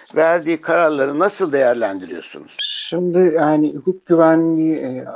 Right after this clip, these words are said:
Speaker 2: bağlamı üzerinden konuşacaksak, e,
Speaker 1: Evet.
Speaker 2: aslında, e, yani bir dizi karar var. Şimdi tam isimlerini çıkaramam. Benim de bu isim hafızam, e, bayağı, e, sıkıntılı olduğu için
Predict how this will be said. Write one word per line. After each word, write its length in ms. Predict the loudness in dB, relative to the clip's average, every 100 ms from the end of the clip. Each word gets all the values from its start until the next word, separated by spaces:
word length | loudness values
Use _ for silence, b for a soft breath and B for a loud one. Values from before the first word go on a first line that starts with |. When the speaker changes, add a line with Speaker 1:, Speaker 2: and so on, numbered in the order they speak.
| -10 -10 -12 0
Speaker 2:
bağlamı 460 | 4 4 4 0 -2
üzerinden 540 | -4 -4 -2 -2 -4
konuşacaksak, 1000 | -4 -4 -4 -2 -4 -2 -4 -4 _ _ _ -6
e, 40 |
Speaker 1:
Evet. 340 | -2 -2 -2 -4
Speaker 2:
aslında, 760 | 2 4 2 0 -4 0 -2 -2 -8 -2
e, 40 | 0 2 0 -2 -4
yani 140 | -4 -2
bir 160 | -2
dizi 200 | -2 -4
karar 260 | 0 2 4
var. 140 | 2
Şimdi 200 | 0 -4
tam 160 | -2 -2
isimlerini 720 | -2 -4 -2 -2 -4 -6 -8 -10
çıkaramam. 540 | -8 -4 -2 -2 -4
Benim 200 | -4 -4
de 160 | -6 -10
bu 80 | -12
isim 220 | -8 -6
hafızam, 420 | -6 -6 -4 -4
e, 420 | -4 -4 -6 -4 -2
bayağı, 300 | 0 2 0
e, 420 | -2 -4 -4 -6
sıkıntılı 640 | -10 -12 -14 -8 -4 -2
olduğu 160 | -2 -2
için 180 | -6